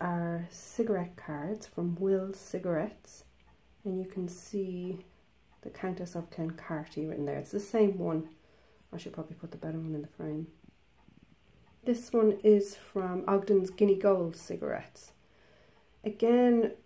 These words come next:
Countess of Clancarty is written, but this was probably taken when Belle was still Belle Bilton. Um, behind we see one that's actually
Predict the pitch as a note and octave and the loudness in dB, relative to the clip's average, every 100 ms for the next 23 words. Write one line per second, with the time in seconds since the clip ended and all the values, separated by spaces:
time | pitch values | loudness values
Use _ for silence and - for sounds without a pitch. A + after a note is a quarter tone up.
0 | - - G#3+ G#3 F#3+ E3 - E3+ E3 - | -4 4 4 4 -2 -6 -4 -6 -6 -8
1 | F3+ F3 - D3+ - F3+ E3 D3+ E3+ A3+ | -6 -6 -6 -6 -6 -4 -2 -2 0 0
2 | A#3 A#3 - - B3+ A3+ G#3+ G3+ - G#3+ | 0 -4 -4 0 2 6 4 4 4 4
3 | G#3 F#3 E3+ E3+ D#3+ E3 E3 D#3+ D#3 D#3 | 4 0 2 2 2 2 2 2 0 -4
4 | - F3 E3 - E3+ D#3 D#3 D3 D3 D3+ | -8 -8 -6 -4 -2 0 -2 -2 -2 -4
5 | C#3+ D3 C3 C3 _ _ _ _ _ _ | -4 -6 -8 -10 _ _ _ _ _ _
6 | _ _ - _ _ - F3 D3+ D3 D3 | _ _ -20 _ _ -12 -8 -6 -4 -4
7 | D#3 - _ _ _ _ _ _ _ - | -6 -10 _ _ _ _ _ _ _ -8
8 | F3+ - F3+ F3+ F3+ F3 F3 - F3 E3+ | -6 -4 -2 -2 -2 -4 -6 -2 -2 0
9 | D#3+ D#3+ D#3+ - - - E3+ D#3 D#3+ | 0 0 -2 -8 -10 -8 -4 -4 -6